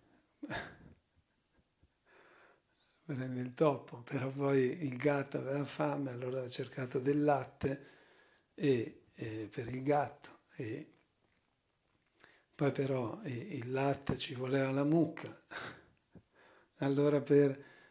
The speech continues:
per, per mantenere la mucca ha dovuto cercarsi una moglie e, e fare una famiglia, una casa. <clears throat> Insomma, alla fine si è ritrovato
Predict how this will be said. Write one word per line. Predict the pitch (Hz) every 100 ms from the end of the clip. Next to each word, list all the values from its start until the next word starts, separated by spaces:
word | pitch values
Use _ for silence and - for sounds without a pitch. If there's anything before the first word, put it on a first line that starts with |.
| _ -
per, | 139 131
per | - 139 127 131
mantenere | 139 135 135 139 143 143
la | 151 156
mucca | 131 127 147
ha | 123
dovuto | 113 120 -
cercarsi | 117 135 - 123 117 - 131 120
una | 123
moglie | 135 147 123 - 98 - _ - - _ _
e, | - 127 113 -
e |
fare | - 131
una | 127 123
famiglia, | 127 147 139 139 147 143
una | 113 120 123
casa. | 156 147 113 - - - -
<clears throat> | 160 127 - - _ _ _ _ _ _ _ _ _ _ - - - - - _
Insomma, | - 151 143
alla | 147 151
fine | - 151 143 151 160 156
si | - 143
è |
ritrovato | 131 123 139 135 139 139 - 135 117